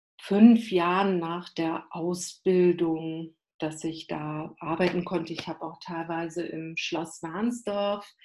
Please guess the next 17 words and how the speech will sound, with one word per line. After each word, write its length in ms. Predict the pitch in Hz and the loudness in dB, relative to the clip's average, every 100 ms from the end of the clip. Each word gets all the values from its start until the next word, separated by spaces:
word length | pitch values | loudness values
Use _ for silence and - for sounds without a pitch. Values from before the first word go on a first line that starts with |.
| - - _ _ - | -20 -20 _ _ -2
gearbeitet. 1500 | 185 175 170 165 170 - - 165 196 196 196 196 202 196 | 0 0 -2 -4 -8 -10 -8 -4 -2 0 -2 -2 -8 -6
Das 180 | 170 - | -10 -12
ist 160 | - - | -16 -10
so 180 | 165 160 | -6 -6
eine 600 | - 160 165 160 156 165 _ _ _ _ - | -6 -8 -8 -8 -8 -12 _ _ _ _ -10
Klinik, 540 | 196 220 226 214 - | 2 6 6 6 0
die 200 | 185 180 | -4 -2
sich 280 | 165 165 165 | 0 -2 -4
spezialisiert 960 | - 180 - 170 160 160 160 180 180 180 | -4 -6 -4 -4 -2 -4 -2 -2 -2 -6
hat 260 | 170 - - | -12 -10 -12
auf 100 | 160 - | -12 -8
Fasten. 760 | 214 269 - - 240 233 247 240 - - - _ _ _ _ | -4 -4 -8 -4 -2 0 -2 -6 -16 -20 -20 _ _ _ _
Und 600 | 196 190 185 185 180 180 | -4 0 2 2 0 -2
dort 340 | 180 170 175 175 | -2 -2 -2 -4
wurde 220 | 170 165 | -4 -4
das 180 | 156 - | -6 6
auch 280 | 269 330 | 8 8